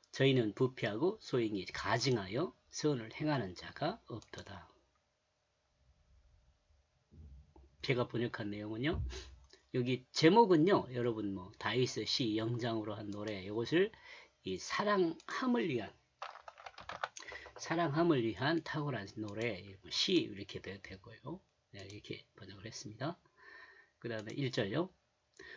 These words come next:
"어리석은 자는 그 마음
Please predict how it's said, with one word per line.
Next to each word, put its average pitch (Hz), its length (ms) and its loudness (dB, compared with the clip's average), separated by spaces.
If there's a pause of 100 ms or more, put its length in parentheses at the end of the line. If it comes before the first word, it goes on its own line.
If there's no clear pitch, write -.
"어리석은 135 920 4
자는 127 380 4 (340)
그 165 260 8
마음 120 360 2